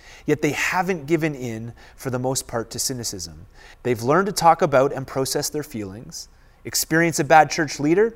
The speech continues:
Join the club. Let's talk it through. Seen something in the church that burst your bubble? That's pretty normal. Let's get to the bottom of the illusions we hold about church and figure out what to do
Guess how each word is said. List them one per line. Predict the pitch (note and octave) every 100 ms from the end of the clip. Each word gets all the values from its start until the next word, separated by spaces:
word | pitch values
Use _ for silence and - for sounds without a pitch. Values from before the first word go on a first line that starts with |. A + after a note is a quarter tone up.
| -
Join | C3 C3
the | B2
club. | - A2+ F#2
Let's | G#2+ A2+ -
talk | - C3
it | A#2+
through. | - B2+ G#2+ F2+ - - -
Seen | - - F3+ G3
something | - G3+ F3 F#3
in |
the | F3
church | - - F#3 -
that | F3+ C#3+
burst | F3 E3+
your | F3
bubble? | D3+ E3+ G3+ B3 - -
That's | G#2+ C3+
pretty | - E3+ F3
normal. | F3 F#3 E3 D3 C#3+ - -
Let's | C#3 C3+
get | B2 D#3
to | -
the | D3+
bottom | C#3 C#3 C#3+
of | C3
the | C3
illusions | C3 A#2+ A#2+ A2+ A#2+ A2+
we | A#2+
hold | G2 A2+
about | A2+ A#2 A2+
church | - A2 G#2+ - - - -
and | A#2 A#2
figure | - D3+ F3 D3
out | B2+ B2
what | B2 C#3
to | - D3+
do | B2 B2 A#2